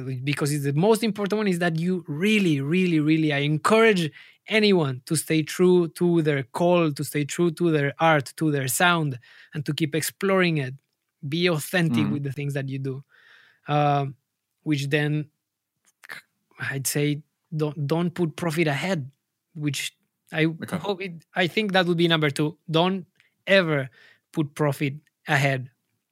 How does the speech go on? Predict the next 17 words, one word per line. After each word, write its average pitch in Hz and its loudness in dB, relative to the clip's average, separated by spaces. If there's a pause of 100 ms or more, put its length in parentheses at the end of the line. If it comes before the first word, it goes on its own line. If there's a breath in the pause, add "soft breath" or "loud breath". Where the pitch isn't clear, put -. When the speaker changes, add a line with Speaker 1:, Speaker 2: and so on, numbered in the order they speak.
(440)
Speaker 1:
Um, 143 0 (540 soft breath)
and 151 0
then 156 2 (460)
maybe 151 -2 (180)
the 143 -8
th-, - -16 (100)
I, 175 -2
I - 4
think 196 0
the 202 4
moment 214 4
you 190 0
put 202 -4
profit 190 0
ahead, 233 0 (280 soft breath)
you're 160 2
really, 180 0